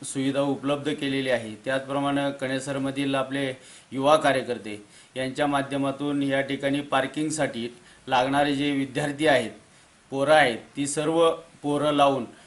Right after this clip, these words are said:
ठिकठिकाणी पोरं लावून त्या ठिकाणी पार्किंगमध्येच सर्व गाड्या लावण्याची या ठिकाणी दक्षता घेतली जाणार आहे. हा उत्सव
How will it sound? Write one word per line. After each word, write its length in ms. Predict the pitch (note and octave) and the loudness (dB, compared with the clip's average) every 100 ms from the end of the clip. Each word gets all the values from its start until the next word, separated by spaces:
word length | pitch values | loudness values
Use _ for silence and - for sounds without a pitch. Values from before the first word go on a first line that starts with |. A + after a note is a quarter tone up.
| - _ _ | -20 _ _
ठिकठिकाणी 560 | D#3 D3 D3+ D3 C#3 C#3+ | -8 -4 -4 0 2 2
पोरं 360 | C#3+ C#3 C#3 C#3 | -2 -2 0 2
लावून 340 | C#3 D3+ D#3+ | 2 2 0
त्या 100 | D3 | -2
ठिकाणी 360 | C#3+ C#3 C#3+ C#3+ | -2 -2 -2 0
पार्किंगमध्येच 880 | C#3 C3 C#3+ D#3 D3+ C#3+ E3 D#3+ | 0 -2 -2 -4 -2 0 -2 0
सर्व 260 | C#3+ C#3+ C#3+ | -2 -2 0
गाड्या 300 | C3+ C3+ C#3 | 0 2 2
लावण्याची 640 | C3+ C3+ C#3 C#3+ C#3+ D3 C#3+ - - - | 2 2 0 -2 -4 -4 -6 -16 -16 -4
या 100 | C#3 | -2
ठिकाणी 360 | C#3+ C#3 C#3+ | -2 -2 -2
दक्षता 460 | C#3 C#3 - C#3 C#3 | 0 -2 -2 -2 -2
घेतली 380 | C#3 B2+ B2+ D#3 | -2 -6 -4 2
जाणार 340 | D3+ C#3+ C3 | 4 4 4
आहे. 220 | A#2+ G#2 G#2 - - - | 0 -2 -12 -18 -20 -6
हा 80 | C3+ | -2
उत्सव 500 | C#3 C#3+ - D3+ | -2 -2 -4 -2